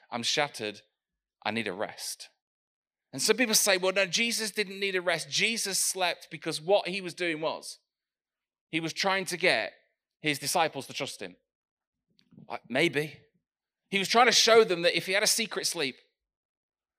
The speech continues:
one eye open, he'd teach the disciples a lesson to try and calm the storm themselves. But I don't think that's the case. I think Jesus in his humanity is just tired and he takes a nap. And it,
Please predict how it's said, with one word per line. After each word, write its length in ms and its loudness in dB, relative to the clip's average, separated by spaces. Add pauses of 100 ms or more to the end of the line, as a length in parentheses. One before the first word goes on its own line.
(440)
one 220 2
eye 180 8
open, 400 2 (920)
he'd 180 0
teach 240 2
the 80 -8
disciples 460 4
a 40 2
lesson 520 0 (440)
to 80 -8
try 220 2
and 180 -2 (200)
calm 320 2
the 120 2 (140)
storm 400 6
themselves. 600 2
But 140 -4 (120)
I 140 2
don't 160 0
think 180 -6
that's 160 -2
the 120 -8
case. 380 0
I 120 2
think 180 -6
Jesus 480 -2
in 100 -4
his 180 -4
humanity 760 -4 (260)
is 140 -2
just 220 -2
tired 400 -4 (760)
and 60 -16
he 80 -12
takes 260 -8
a 60 -8
nap. 400 -10 (840)
And 120 -4
it, 100 -8